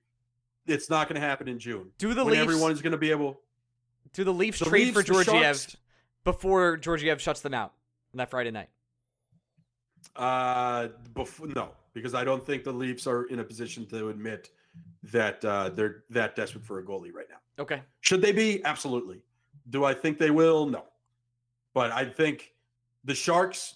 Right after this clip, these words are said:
Speaker 1: this is their window. At some point in time, the Sharks need to do something in goal. The Leafs, this is their window. At some point in time,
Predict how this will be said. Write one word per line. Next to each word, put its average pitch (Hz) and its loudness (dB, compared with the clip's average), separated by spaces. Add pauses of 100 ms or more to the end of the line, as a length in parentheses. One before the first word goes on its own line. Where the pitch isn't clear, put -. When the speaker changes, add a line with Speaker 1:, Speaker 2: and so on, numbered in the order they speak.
Speaker 1:
this 160 0
is 147 -6
their 165 4
window. 135 -2
At 110 -12
some 151 -2
point 156 2
in 143 -10
time, 131 -4
the 120 -6
Sharks 120 -4
need 120 -10
to 110 -10 (380)
do 156 -6
something 127 -2 (400)
in 127 0
goal. 110 -4 (300)
The 147 0
Leafs, 170 -2 (160)
this 127 -4
is 151 -6
their 185 4
window. 190 2 (380)
At 139 -2
some 165 -2
point 190 0
in 196 -6
time, 170 0